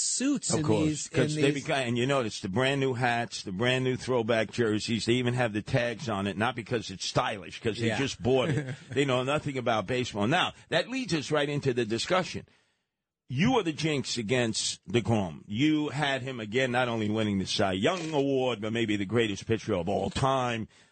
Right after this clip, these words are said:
Speaker 2: Yesterday, uh, excuse me, last Saturday, uh, his next outing against Oakland, and Oakland was a disaster.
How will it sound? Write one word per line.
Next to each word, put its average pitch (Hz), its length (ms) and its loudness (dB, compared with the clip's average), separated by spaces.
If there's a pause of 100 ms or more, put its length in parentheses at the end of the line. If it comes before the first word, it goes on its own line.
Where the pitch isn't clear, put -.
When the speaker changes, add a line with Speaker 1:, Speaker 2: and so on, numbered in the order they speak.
(180)
Speaker 2:
Yesterday, 151 800 0
uh, 135 100 -2
excuse 131 300 -4
me, 113 100 -2
last 139 300 2
Saturday, 104 460 -2 (640)
uh, 117 280 0
his 127 280 0
next 160 320 0
outing 143 320 0
against 120 340 -2
Oakland, 139 420 0
and 117 100 -2
Oakland 131 400 0
was 101 180 0
a 101 60 2
disaster. 101 920 -2